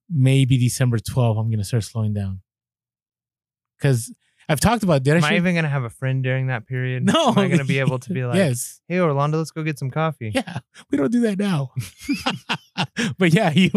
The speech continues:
Speaker 1: will. You will. But here's the thing. You gotta be aware, and I've shared this on our Instagram story, and I share, I think I shared this on the two podcasts ago, but with the one day shipping, you gotta understand that I think things are gonna take a lot longer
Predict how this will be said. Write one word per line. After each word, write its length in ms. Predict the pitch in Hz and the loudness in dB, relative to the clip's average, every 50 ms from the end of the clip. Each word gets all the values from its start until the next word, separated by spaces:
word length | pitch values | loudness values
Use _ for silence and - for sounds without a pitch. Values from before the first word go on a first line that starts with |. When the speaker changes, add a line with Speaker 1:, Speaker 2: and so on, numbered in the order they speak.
| 233 208 - | 2 2 4
Speaker 1:
will. 220 | 220 196 156 135 - - - - - - _ _ _ - | 2 2 2 0 -4 -12 -20 -20 -20 -20 _ _ _ -4
You 100 | 190 196 | 0 0
will. 140 | 220 208 | 2 2
But 140 | 170 185 196 | 2 4 4
here's 160 | 202 262 277 | 4 4 4
the 80 | 240 247 | 2 0
thing. 360 | 185 - 330 302 185 120 104 - _ _ _ _ _ _ _ _ _ _ _ _ _ _ _ _ _ _ _ _ _ _ - | 2 2 2 2 0 -2 -4 -10 _ _ _ _ _ _ _ _ _ _ _ _ _ _ _ _ _ _ _ _ _ _ -4
You 200 | 147 156 156 160 | 0 2 4 4
gotta 160 | 170 185 196 | 4 4 4
be 100 | 175 202 202 | 4 6 6
aware, 460 | 196 180 170 165 160 156 160 165 143 123 | 6 6 6 6 6 4 4 2 0 0
and 180 | 147 151 147 | 2 2 4
I've 140 | 147 143 131 | 4 4 2
shared 260 | - - 170 160 165 143 | 2 2 2 2 4 4
this 400 | 156 151 151 127 - - - - _ _ _ _ _ _ _ _ _ _ _ _ _ _ _ _ _ _ - | 4 4 4 2 0 -2 -4 -6 _ _ _ _ _ _ _ _ _ _ _ _ _ _ _ _ _ _ -2
on 100 | 175 139 | 2 2
our 120 | 139 139 | 2 2
Instagram 540 | 147 151 160 165 - - 135 131 131 127 123 | 4 2 2 2 2 2 2 2 2 2 2
story, 440 | 117 - - 131 123 120 120 127 143 | 0 2 2 4 4 4 4 4 4
and 100 | 147 151 | 2 2
I 100 | 156 147 | 2 2
share, 200 | 135 - 233 196 | 2 0 0 0
I 80 | 165 165 | 0 0
think 200 | - 233 247 262 | 0 0 2 2
I 100 | 240 180 | 2 2
shared 240 | - - 175 160 | 4 4 4 4
this 120 | 156 156 147 | 4 6 4
on 140 | 170 160 147 | 4 4 4
the 140 | 143 143 | 4 2
two 220 | 135 127 - - 151 | 0 0 -2 -2 0
podcasts 520 | - 160 160 180 185 - 160 139 123 - | 0 2 2 2 2 2 2 0 2 0
ago, 380 | 131 107 104 104 98 98 92 82 82 _ _ _ _ _ _ _ _ - | 0 2 2 2 2 0 -2 -4 -8 _ _ _ _ _ _ _ _ -2
but 300 | 131 120 143 143 156 147 | 2 2 4 4 4 4
with 160 | 143 147 135 | 2 2 4
the 80 | - 151 | 4 4
one 240 | 135 151 175 190 | 4 4 4 4
day 160 | 196 202 196 180 | 4 4 4 4
shipping, 500 | - - 202 220 190 - 165 147 143 139 | 4 4 2 2 4 4 4 6 6 6
you 100 | 135 131 | 6 6
gotta 200 | 151 147 151 156 | 6 6 6 6
understand 640 | 151 156 160 147 123 - - 160 160 156 147 139 | 6 6 6 4 4 2 2 4 4 6 4 4
that 180 | 131 127 120 127 | 2 2 0 0
I 120 | 123 127 | -2 0
think 240 | - - 151 135 117 | 2 4 4 4 4
things 220 | - 135 135 127 | 4 4 4 4
are 60 | 131 | 4
gonna 120 | 123 131 123 | 4 4 2
take 160 | - 139 127 | 2 2 2
a 60 | 113 | 2
lot 360 | 117 113 117 113 117 120 131 | 2 2 4 4 4 4 4
longer 500 | 123 127 120 120 123 120 117 110 107 101 | 4 4 4 4 4 4 4 4 2 2